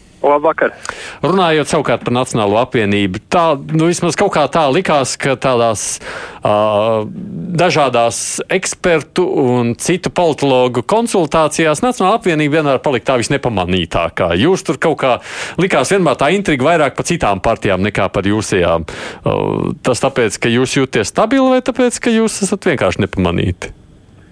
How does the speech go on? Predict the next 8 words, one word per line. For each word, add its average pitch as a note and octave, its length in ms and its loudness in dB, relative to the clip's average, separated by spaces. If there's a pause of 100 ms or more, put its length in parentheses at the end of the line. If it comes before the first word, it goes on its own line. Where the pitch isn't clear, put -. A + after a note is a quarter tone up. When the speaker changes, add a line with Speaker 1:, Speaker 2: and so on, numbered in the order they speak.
(580)
Speaker 1:
Es, - 200 -8 (200)
ā, C#3 380 4 (260)
man D#3 220 -2
grūti F#3+ 500 0
ir D3+ 120 -2
nokomentēt, D3+ 680 -2
cik E3 160 -14
mēs C3 220 -4